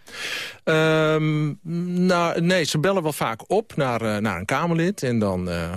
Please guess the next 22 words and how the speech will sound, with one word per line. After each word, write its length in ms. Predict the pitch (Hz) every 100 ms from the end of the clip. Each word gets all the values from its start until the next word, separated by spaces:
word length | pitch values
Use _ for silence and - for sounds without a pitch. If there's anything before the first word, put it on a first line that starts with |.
| 123
vragen 300 | - 110 98
ze 100 | 92
of 100 | 85
ze, 220 | - 87
of 100 | -
ze 80 | 98
langs 260 | 82 127 -
mogen 280 | 143 139
komen. 400 | 135 139 143 160
En 180 | 160 110
dan, 280 | 92 85 82
eh, 60 | 76 80 - - - -
ga 120 | 127
je 60 |
een 60 | 117
half 240 | 110 107
uurtje 220 | 107 98 -
koffie 300 | 143 - 147
drinken. 540 | 139 139 139 143 135
En 200 | 95 87
dan, 440 | 95 90 87 82
eh, 120 | 71